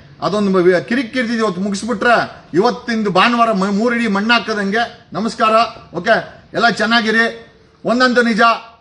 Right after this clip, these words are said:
ಈ ಧರ್ಮಸ್ಥಳ ವಿಚಾರಕ್ಕೆ ಯಾವನೇ ಬರ್ಲಿ, ಯಾವನೇ ಬರ್ಲಿ ಕೊಲೆಗಾರ ಪರವಾಗಿ, ನಿಮ್ ಮಾನ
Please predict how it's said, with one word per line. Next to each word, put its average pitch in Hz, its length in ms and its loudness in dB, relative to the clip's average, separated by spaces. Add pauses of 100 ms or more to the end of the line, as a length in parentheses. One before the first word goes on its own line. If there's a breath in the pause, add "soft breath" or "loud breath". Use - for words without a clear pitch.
(200)
ಈ 254 140 -8
ಧರ್ಮಸ್ಥಳ 226 600 -4
ವಿಚಾರಕ್ಕೆ 214 480 0
ಯಾವನೇ 226 500 2
ಬರ್ಲಿ, 214 760 -2 (480)
ಯಾವನೇ 214 640 2
ಬರ್ಲಿ 233 340 0
ಕೊಲೆಗಾರ 220 420 0 (100)
ಪರವಾಗಿ, 220 720 0 (120)
ನಿಮ್ 208 220 -2
ಮಾನ 226 200 2